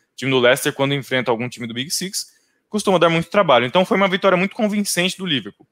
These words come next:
E eu dizia até antes da gente, é, até no, no fim de semana, durante o jogo, eu coloquei isso nas redes sociais.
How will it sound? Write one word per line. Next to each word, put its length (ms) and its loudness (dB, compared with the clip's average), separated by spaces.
E 60 0
eu 80 2
dizia 320 2
até 200 4
antes 160 0
da 120 -2
gente, 580 -6
é, 380 -8
até 160 -10
no, 120 -10
no 80 -14
fim 160 -14
de 80 -10
semana, 360 -4
durante 240 -6
o 40 -20
jogo, 240 -4
eu 140 -2
coloquei 320 4
isso 140 0
nas 80 -2
redes 160 -4
sociais. 480 2